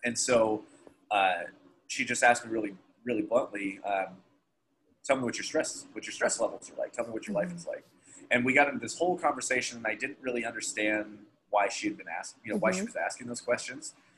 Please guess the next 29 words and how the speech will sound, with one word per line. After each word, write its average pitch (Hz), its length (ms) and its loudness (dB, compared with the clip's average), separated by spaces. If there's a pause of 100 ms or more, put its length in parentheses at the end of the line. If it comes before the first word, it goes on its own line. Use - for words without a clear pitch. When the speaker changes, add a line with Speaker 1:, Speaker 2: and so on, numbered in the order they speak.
Speaker 2:
Doctors 220 360 8
Speaker 1:
Uh, 214 120 10
Speaker 2:
rarely 202 300 10
ask 160 320 2
that. 180 320 2
<laughs> - 180 -4 (100)
Speaker 1:
Right. 123 300 8
In 131 160 6
fact, 135 240 8
in 117 140 -2
my 120 160 6
experience, 117 500 0
never 117 180 2
had 104 140 0
asked - 240 -8
that. 208 60 6
Speaker 2:
Exactly, 175 420 2
yeah. 113 200 4
Speaker 1:
And - 280 -4
so, 110 440 4 (400)
um, 117 280 8
you 214 60 -4
know, 190 120 10
I'm 160 80 2
telling 160 220 6
her 151 80 4
about 135 280 8
it, 131 100 2
and, 120 200 -2